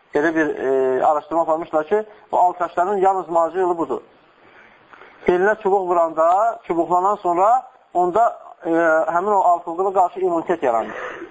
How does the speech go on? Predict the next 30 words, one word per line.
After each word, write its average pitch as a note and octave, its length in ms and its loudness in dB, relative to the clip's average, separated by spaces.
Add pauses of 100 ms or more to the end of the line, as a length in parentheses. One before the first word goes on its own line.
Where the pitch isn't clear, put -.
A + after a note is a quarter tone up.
(160)
Artıq D#3 300 0
onun E3+ 180 -2
bədəni D#3+ 300 -2
nə E3+ 80 0
eləmir? D#3 400 0 (640)
O F#3 120 4
içkini F#3 320 -2
tələb E3+ 380 0
etmir, D3+ 400 -2
o F3 180 0
içkini E3 320 -2
istəmir. D3 440 0 (260)
Bu, A#3+ 220 0
bu G#3+ 80 2
da F#3+ 180 2
yəni E3+ 200 -4
ki, G3 140 2 (400)
rus, F#3 220 0
e, D3+ 200 0 (540)
alimlərin D#3 400 -2
araşdırması D3+ 640 -2
nəticəsində C#3+ 480 0 (720)
gələn D#3 320 0
qənaətdir. D3 560 0 (160)
Və G#3 160 4
s. G3+ 240 0
bu G3+ 60 -6
kimi F3 200 -8
şeylər E3+ 280 2 (920)
çoxdur. D#3 500 2